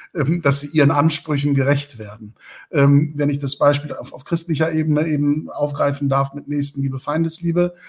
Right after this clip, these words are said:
und der tatsächlichen Reaktion auf, äh, Konflikte und Krisen, äh, durch die Weltgeschichte, ähm, hinweg, ähm, fällt es eben schwer, Beispiele für Feindesliebe zu finden.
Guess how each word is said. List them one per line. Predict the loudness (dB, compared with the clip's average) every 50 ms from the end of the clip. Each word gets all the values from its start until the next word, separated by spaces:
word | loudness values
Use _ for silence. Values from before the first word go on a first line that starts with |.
| -20 -20 -10 -2
und | 0 2 4
der | 4 4
tatsächlichen | 4 0 0 2 4 4 4 4 2 0 0 2 2 2
Reaktion | 2 2 2 2 0 -4 -2 2 4 4 4 4
auf, | 2 -2 -10 -12 -14 -12 -8 -6
äh, | -4
Konflikte | -2 -2 -2 -2 2 0 0 0 0 0 0 0
und | 0 -2 -8
Krisen, | -4 -2 -2 0 2 0 0 0 -2 -6 -16 -18 -18 -14 -10 -8
äh, | -8 -8 -8 -4
durch | 0 0 0 2
die | 4 4
Weltgeschichte, | 6 6 6 4 0 -2 -2 -2 -4 -4 -2 0 0 0 -2 -4 -16 -20 -18 -8 -4
ähm, | -2 2 4
hinweg, | 6 6 6 6 4 2 2 -2 -8 -20 -20 -20 _ -12
ähm, | -12 -10 -10 -10
fällt | -12 -6 -4 -4 -2 -2
es | -4 -6 -4
eben | -2 0 0 0
schwer, | 0 -2 -4 0 4 4 4 4
Beispiele | 4 2 0 0 0 -2 -4 -6 -6 -6
für | -6 -6 -8
Feindesliebe | -8 -4 0 2 2 2 2 -2 -4 -8 -10 -10 -10
zu | -12 -14 -12 -8
finden. | -6 -6 -6 -6 -6 -6 -8 -8